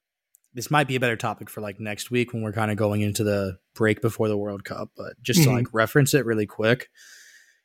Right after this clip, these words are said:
Speaker 1: Have you, like, looked at the table? Like, Brentford are eleventh on sixteen points, and Nottingham Forest are on ten points and dead last. There's six points between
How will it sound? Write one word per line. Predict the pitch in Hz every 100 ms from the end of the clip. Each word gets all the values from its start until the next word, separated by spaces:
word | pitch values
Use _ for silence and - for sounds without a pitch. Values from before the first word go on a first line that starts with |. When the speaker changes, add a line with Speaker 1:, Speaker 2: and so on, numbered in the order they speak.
| _ _ _ _ _ _ _ _ _ -
Speaker 1:
Have | 123
you, | 170
like, | 254 -
looked | 156 170
at |
the | 151
table? | - - 98 131 185 -
Like, | 120 113 - _ _ _ _ _ _ _ _ _
Brentford | 135 165 226 156 190
are | 175
eleventh | 127 117 117 110 101
on | 107 107
sixteen | - 127 - - 117 120
points, | 135 135 143 - - _ _
and | 120 120 113 113
Nottingham | 123 135 135
Forest | 117 120 120 113 -
are | 110 104 101 98 _ _ _ _ _ _ -
on | 117 107
ten | - 123 113
points | - 110 101 -
and | 107
dead | 107 101
last. | 98 92 -
There's | 110 -
six | - 180 -
points | 143 131 110 - -
between | - 107 - 113 104 104 98